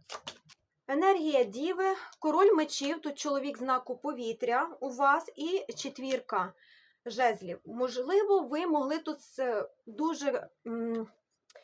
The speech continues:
планувати, тут немає дій, тут іде якесь планування, жити разом, або по приміщенню ви вирішували якісь тут питання, про те, як, е, вирішити, про приїзд, е,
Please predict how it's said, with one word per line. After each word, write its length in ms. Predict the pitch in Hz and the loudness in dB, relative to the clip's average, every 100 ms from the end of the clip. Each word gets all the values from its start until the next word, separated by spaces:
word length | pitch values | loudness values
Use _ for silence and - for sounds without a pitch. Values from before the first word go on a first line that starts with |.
| _ _ _ _ - | _ _ _ _ 4
планувати, 1080 | 294 302 311 294 330 294 285 247 214 196 - | 6 8 6 8 8 8 4 0 2 0 -2
тут 180 | 302 285 | -2 2
немає 360 | 311 330 311 | 6 6 6
дій, 240 | 226 269 247 | 0 -4 -4
тут 220 | 269 262 | -6 -6
іде 160 | 277 | -2
якесь 300 | 285 285 269 | 0 0 -6
планування, 800 | - 269 262 254 285 269 233 214 | -2 0 0 0 4 4 4 -2
жити 320 | 208 339 - 302 | -4 -4 -2 4
разом, 460 | 262 254 240 240 | 8 8 6 2
або 220 | 240 240 | 0 -2
по 140 | 277 330 | -2 -2
приміщенню 760 | - 330 269 302 - 311 294 | 2 0 2 -2 -2 -4 -2
ви 120 | 262 262 | -2 -2
вирішували 640 | 262 262 233 269 240 233 | -2 -4 -4 -4 0 0
якісь 320 | 233 - 240 | -2 -6 -10
тут 240 | - 254 - | -8 -10 -4
питання, 680 | 247 247 240 226 214 254 - - - - _ _ - | -4 2 2 0 -2 -4 -6 -12 -20 -20 _ _ -4
про 380 | 285 285 285 | 0 4 4
те, 600 | 269 - 311 330 339 330 277 | 4 2 2 2 2 0 2
як, 340 | 294 294 - | 4 2 0
е, 260 | 277 262 247 | 0 2 2
вирішити, 760 | 214 269 294 285 - 262 - 208 | 0 -2 -2 -4 -4 -4 -4 -4
про 200 | - 294 | -2 -2
приїзд, 680 | 311 311 254 233 254 240 _ | 0 -2 -2 -4 -6 -8 _
е, 400 | 247 240 240 233 | 0 2 0 2